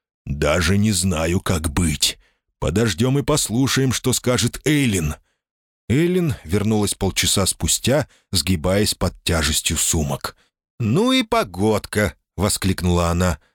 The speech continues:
"Автобус еле плелся. От смога на всем остаются черные пятна, только поглядите на пороги". Эйлин обвела их взглядом и сразу помрачнела. "Что-то случилось?" Шон рассказал,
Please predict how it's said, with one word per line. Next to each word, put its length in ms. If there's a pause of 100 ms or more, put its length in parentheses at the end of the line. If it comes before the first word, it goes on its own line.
(160)
"Автобус 800
еле 380
плелся. 720 (240)
От 180
смога 540
на 120
всем 240
остаются 500
черные 460
пятна, 480
только 300
поглядите 560
на 120
пороги". 640 (360)
Эйлин 500
обвела 460
их 220
взглядом 580 (220)
и 60
сразу 340
помрачнела. 880 (600)
"Что-то 360
случилось?" 760 (580)
Шон 280
рассказал, 640